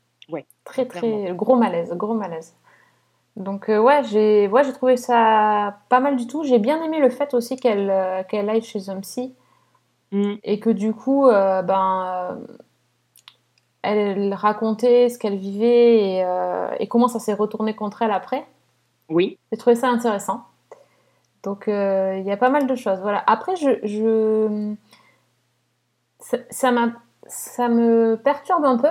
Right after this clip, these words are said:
Speaker 1: parce que justement, je vois pas où la série peut partir, en fait. Enfin, je,
Speaker 2: Mm.
Speaker 1: j'ai pas trouvé qu'il y avait une mécanique spéciale,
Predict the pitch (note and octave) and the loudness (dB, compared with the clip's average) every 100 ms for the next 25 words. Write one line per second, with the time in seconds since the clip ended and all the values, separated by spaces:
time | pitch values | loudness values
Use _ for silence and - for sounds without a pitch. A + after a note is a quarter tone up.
0 | - C#4+ - B3 A3+ C#4+ - C#4 D4+ E4 | 0 -6 -4 -2 0 -2 -4 -2 -2 0
1 | C4+ G#3+ A3 A3+ - - D#4 F4+ - - | 2 4 4 0 -2 2 2 2 -2 -10
2 | _ _ _ _ _ - C#4+ C#4+ - C4 | _ _ _ _ _ 0 4 2 2 -2
3 | D4+ C#4+ C4+ B3 - B3+ A#3 F#3+ G3 - | -2 -2 0 -2 0 -2 0 -4 -4 -6
4 | - A3 G3+ G#3 G#3+ G#3 B3+ - _ _ | -6 -4 -2 -2 -2 -2 -4 -8 _ _
5 | _ _ - F#3+ A#3+ C4 E4 - C4+ B3+ | _ _ -10 0 2 4 0 0 0 2
6 | D4 F4 - _ _ _ _ _ _ - | 0 -2 -8 _ _ _ _ _ _ 0
7 | A#3 A3 C#4 A#3 G#3+ B3+ C4 B3+ B3+ C#4 | 2 4 4 4 4 2 4 2 2 0
8 | - - A3+ - A3+ B3+ | -6 -4 -4 -2 0 0